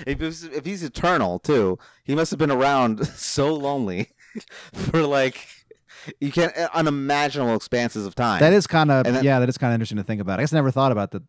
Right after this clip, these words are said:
Speaker 2: thought about it that way. Yeah,
Speaker 1: Yeah,
Speaker 2: I guess
Speaker 1: like,
Speaker 2: it is
Speaker 1: so
Speaker 2: sort of, uh,
Speaker 1: I-, imagine being the, like, the, the architect of all existence, um, and being bored.
Speaker 2: Let me ask you this.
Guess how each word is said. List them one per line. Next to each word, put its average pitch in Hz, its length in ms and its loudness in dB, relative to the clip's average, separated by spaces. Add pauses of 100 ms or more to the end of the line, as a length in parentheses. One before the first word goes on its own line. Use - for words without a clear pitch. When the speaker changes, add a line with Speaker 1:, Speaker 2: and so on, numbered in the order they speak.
(140)
Speaker 2:
thought 123 200 -4
about 98 200 -4
it - 20 -10
that 95 160 -6
way. 92 320 -6
Yeah, 208 220 6
Speaker 1:
Yeah, 160 80 6
Speaker 2:
I 160 40 2
guess 214 240 2
Speaker 1:
like, 190 80 2
Speaker 2:
it - 40 4
is 190 60 4
Speaker 1:
so 185 120 4
Speaker 2:
sort 147 200 2
of, 104 180 -4
uh, 95 320 -2 (1000)
Speaker 1:
I-, 147 60 0 (140)
imagine 202 360 0
being 175 360 0
the, 139 300 -4
like, 123 240 -2
the, 110 200 -8
the 117 160 -2
architect 135 520 0
of 104 100 -6
all 107 160 0
existence, 92 840 -8 (500)
um, 104 400 -2
and 104 220 -4
being 107 360 -4
bored. 85 440 -6 (1000)
Speaker 2:
Let 269 100 -2
me 359 100 -2
ask 302 200 -2
you 135 60 -4
this. 95 440 -10